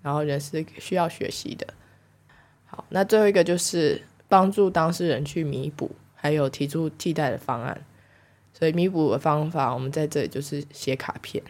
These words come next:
然后提出替代方案，就是把他的，他跟朋友的那个团体的名字改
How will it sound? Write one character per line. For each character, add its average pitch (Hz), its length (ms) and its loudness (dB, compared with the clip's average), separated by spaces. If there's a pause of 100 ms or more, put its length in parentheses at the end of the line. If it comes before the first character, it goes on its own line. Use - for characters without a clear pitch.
(180)
然 139 120 -10
后 143 420 0 (100)
提 170 160 -2
出 202 160 2
替 202 140 0
代 175 140 4
方 156 140 -2
案， 156 100 -2
就 156 100 0
是 147 320 -2 (480)
把 139 180 0
他 165 220 0
的， 143 320 2 (320)
他 170 180 -2
跟 165 220 0
朋 147 140 -2
友 143 160 0
的 127 60 -2
那 147 100 -4
个 143 100 -2
团 139 260 -4
体 151 160 -4
的 - 80 -10
名 131 220 -14
字 - 160 -18
改 - 120 2